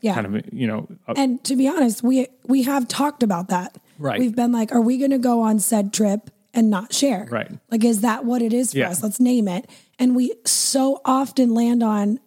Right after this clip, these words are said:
Speaker 1: "Oh, but this is gonna be so fun." Like,
Speaker 2: Yeah.
Speaker 1: we actually do wanna share
Speaker 2: Yes.
Speaker 1: about that.
Speaker 2: And so this is our time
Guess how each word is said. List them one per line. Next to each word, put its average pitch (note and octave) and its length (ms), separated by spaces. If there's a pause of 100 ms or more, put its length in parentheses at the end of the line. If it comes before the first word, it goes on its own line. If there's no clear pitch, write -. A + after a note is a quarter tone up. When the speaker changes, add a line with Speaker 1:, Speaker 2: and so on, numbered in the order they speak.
(140)
Speaker 1:
"Oh, E4 200
but C4 120
this C4+ 100
is C4 60
gonna C4+ 160
be C4 100
so B3 180
fun." B3+ 280
Like, A#3 100
Speaker 2:
Yeah. G#3+ 140
Speaker 1:
we C4+ 140
actually B3 400
do C4 380
wanna G#3 260
share F#3 180
Speaker 2:
Yes. F#3 100
Speaker 1:
about F#3 180
that. F#3+ 240 (400)
Speaker 2:
And A#2+ 120
so B2+ 100
this E3+ 180
is D3+ 100
our C3+ 120
time A#2+ 500